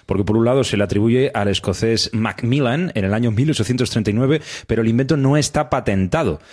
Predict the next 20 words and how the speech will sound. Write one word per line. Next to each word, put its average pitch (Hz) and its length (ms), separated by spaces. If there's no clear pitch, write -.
Así 101 240
que 131 220
pocos 120 360
años 127 220
después 131 340
se 120 80
lo 98 160
copiaron. 90 560
Y 78 380
parece 85 260
ser 101 140
que 110 80
se 92 80
lo 90 60
copiaron 92 300
unos 110 140
franceses, 82 500
¿no 82 100
es 78 80
así? 151 220